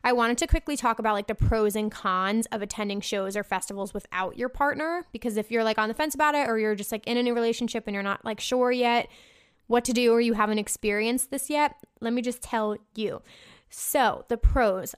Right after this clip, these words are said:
Obviously, a huge pro is, like, you know, you can make a whole group together and make your own schedule and do your own thing, right? It's a whole weekend away. You get to do whatever you want. You can go enjoy whatever shows you want and everything. Uh,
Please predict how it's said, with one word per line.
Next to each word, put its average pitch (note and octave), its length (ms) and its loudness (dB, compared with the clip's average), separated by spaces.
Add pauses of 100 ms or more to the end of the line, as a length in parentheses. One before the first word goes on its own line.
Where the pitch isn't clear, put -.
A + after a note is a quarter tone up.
Obviously, C4 640 0
a A#3+ 40 0
huge A#3 400 -4
pro G#3+ 460 2
is, G#3 240 -4
like, G3 380 -2 (200)
you A3+ 120 0
know, G3 260 2
you G#3 160 -4
can G#3+ 340 -4 (680)
make A#3+ 320 2
a A#3 80 -2
whole B3+ 220 2
group B3 300 -6
together B3+ 420 2
and A#3+ 100 4
make A3+ 160 0
your A3+ 120 -4
own A#3 100 0
schedule A3+ 380 0
and A3 120 2
do G#3+ 100 -2
your G#3 200 -2
own G3+ 220 -4
thing, F#3 280 -4
right? A3 200 0
It's - 140 -8
a G3+ 40 -12
whole A#3 180 0
weekend B3 320 0
away. G#3+ 480 2
You G3 120 -6
get G#3 140 -6
to - 100 -14
do A#3 120 -2
whatever B3 280 0
you A#3+ 180 0
want. G#3 480 -2 (500)
You A3+ 120 -2
can G#3+ 500 -4 (120)
go A3+ 120 0
enjoy C4 320 2
whatever D4+ 240 2
shows C#4 320 0
you C4+ 100 0
want A#3 380 2
and A3+ 140 -4
everything. A3 640 -4 (240)
Uh, A3+ 240 2